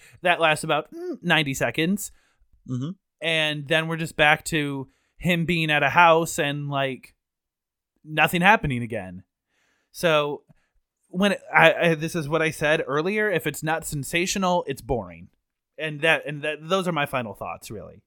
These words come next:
Speaker 2: I've never seen a movie so focused on, "We're going to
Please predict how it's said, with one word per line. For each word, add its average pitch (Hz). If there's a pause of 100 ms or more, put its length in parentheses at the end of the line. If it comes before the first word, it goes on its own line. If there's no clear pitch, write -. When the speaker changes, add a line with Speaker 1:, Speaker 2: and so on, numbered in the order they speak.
(140)
Speaker 2:
I've 147
never 139
seen 147
a 139
movie 131 (280)
so 123
focused 107
on, 95
"We're 101
going 101 (120)
to 92